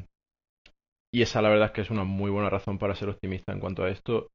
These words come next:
y no pensar que va a ser otra vez lo que pasó en los años noventa con,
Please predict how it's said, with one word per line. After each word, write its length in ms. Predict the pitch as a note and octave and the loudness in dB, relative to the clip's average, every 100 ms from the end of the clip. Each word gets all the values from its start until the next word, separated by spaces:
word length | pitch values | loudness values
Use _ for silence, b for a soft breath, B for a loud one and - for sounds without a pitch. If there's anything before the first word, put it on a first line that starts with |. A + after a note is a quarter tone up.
| _ _ | _ _
y 120 | G#2+ G2+ | -2 0
no 220 | G2 - | 0 0
pensar 420 | G2 F#2+ G2 - | 0 0 0 0
que 100 | G2 | 0
va 120 | F2 | 0
a 40 | F#2 | 0
ser 220 | F#2+ F#2 | -2 -4
otra 220 | F#2+ F#2 | -2 0
vez 300 | F#2 F#2 - | 0 -2 -6
lo 200 | F#2+ F2 | -8 -6
que 100 | F#2 | -6
pasó 240 | F#2+ F#2 | -6 -6
en 60 | G2 | -6
los 100 | F#2 | -4
años 260 | F#2 F#2 F#2 | -4 -4 -2
noventa 500 | F#2 F#2 - F#2+ - _ _ _ _ _ _ | -2 -2 0 -2 -2 _ _ _ _ _ _
con, 840 | G#2 F#2+ F#2 F2 F2 F2 F2 E2+ | 0 2 2 0 0 -2 -4 -8